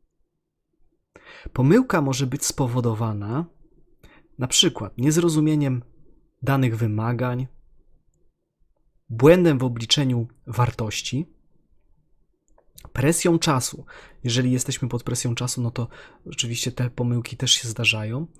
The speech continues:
Komunikacją oczywiście pomiędzy członkami zespołu, czyli jeżeli komunikacja jest słaba i czegoś po prostu nie dogadamy, no to wtedy też bardzo nie sprecyzujemy, no to wtedy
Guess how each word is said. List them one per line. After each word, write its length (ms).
Komunikacją 1000
oczywiście 400
pomiędzy 460
członkami 480
zespołu, 580
czyli 260
jeżeli 300
komunikacja 960
jest 240
słaba 540
i 80
czegoś 320
po 100
prostu 320
nie 220
dogadamy, 600
no 100
to 380
wtedy 300
też 380
bardzo 440
nie 180
sprecyzujemy, 840
no 120
to 100
wtedy 460